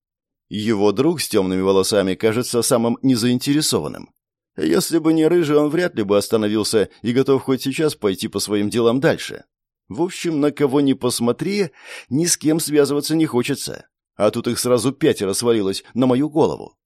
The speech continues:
Невольно я принялся подсчитывать имеющиеся активы. В бойцовом плане я ноль,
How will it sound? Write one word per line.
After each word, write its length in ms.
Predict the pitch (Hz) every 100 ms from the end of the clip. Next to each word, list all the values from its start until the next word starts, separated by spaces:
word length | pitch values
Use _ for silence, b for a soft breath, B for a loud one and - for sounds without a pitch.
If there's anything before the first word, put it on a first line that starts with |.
| _ _ _
Невольно 680 | 101 165 190 156 180 170 170
я 200 | 135 117
принялся 520 | 110 104 101 101 113
подсчитывать 720 | 117 113 - - 139 175 165 -
имеющиеся 800 | 139 117 101 95 - 113 120 123
активы. 460 | 143 - 80 - - _ _ _ _ _
В 220 | - 98 95
бойцовом 560 | 110 104 117 104 107
плане 400 | 101 107 113 127
я 220 | 113 117
ноль, 320 | 139 107 57